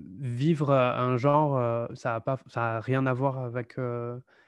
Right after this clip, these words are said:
avec ce qu'on a entre les jambes, en fait. Et puis aussi, heu, enfin, le, heu, le, le se-, le, la sexualité, c'est, heu, avec qui on est et, heu, enfin, avec qui, oui, avec qui on est.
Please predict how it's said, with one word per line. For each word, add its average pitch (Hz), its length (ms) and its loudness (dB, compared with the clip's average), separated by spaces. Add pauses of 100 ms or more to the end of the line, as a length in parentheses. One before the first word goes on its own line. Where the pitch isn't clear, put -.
(140)
avec 123 240 -4
ce - 80 -20
qu'on 127 140 0
a 131 40 2
entre 127 260 -2
les 127 140 0
jambes, 139 200 0
en 123 80 -4
fait. - 240 -8
Et - 20 -12
puis - 200 -14
aussi, 123 300 -4
heu, 127 180 -2
enfin, 120 440 -8 (1600)
le, 123 360 0
heu, 120 300 -4 (680)
le, 127 300 0
le 127 200 0
se-, - 180 -8
le, 120 540 -4 (120)
la 123 160 -6
sexualité, 120 600 -6
c'est, 117 340 -4
heu, 123 300 -12 (520)
avec 117 340 -8
qui 143 340 -4
on 120 280 -2
est 156 260 0 (360)
et, 117 240 -6
heu, 117 180 -8
enfin, 117 200 -10
avec 107 200 -12
qui, - 160 -10
oui, 120 160 -6
avec 120 280 -16
qui - 120 -14
on 113 260 -4
est. 127 260 -4